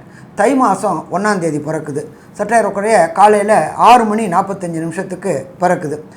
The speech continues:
பிறக்கும்போதே நட்சத்திரம் உயர்ந்த நட்சத்திரமான சதய நட்சத்திரத்துல பிறக்குது. அடுத்தது அன்னைக்கு பார்த்தோம் அப்படின்னாக்க சுக்லபட்ச சதுர்த்தி திதியில பிறக்குது.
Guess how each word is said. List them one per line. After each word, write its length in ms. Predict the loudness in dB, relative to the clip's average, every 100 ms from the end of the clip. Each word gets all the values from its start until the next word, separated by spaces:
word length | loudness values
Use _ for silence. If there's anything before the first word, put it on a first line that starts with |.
| -20 -16 2
பிறக்கும்போதே 800 | 2 4 0 0 0 2 0 -2
நட்சத்திரம் 680 | -6 -2 -4 0 -2 -2 -8
உயர்ந்த 380 | 0 2 2 -2
நட்சத்திரமான 720 | -4 -6 -4 -4 -4 -4 -6 -8 -2
சதய 280 | 4 4 4
நட்சத்திரத்துல 600 | 0 -4 -4 -6 0 0 0 -6 -4
பிறக்குது. 400 | -4 -4 -6 -6 -8 -20 -20 -14 2
அடுத்தது 420 | 2 4 2 4
அன்னைக்கு 280 | 2 -2 0
பார்த்தோம் 500 | 6 6 6 0 0
அப்படின்னாக்க 760 | -2 -4 -4 -2 2 2 0 -4 -20 -14 -12
சுக்லபட்ச 720 | -2 0 2 0 2 2 2 0
சதுர்த்தி 400 | 0 0 -2 -6 -6
திதியில 500 | -6 -2 2 2 2 -2
பிறக்குது. 360 | -2 0 -2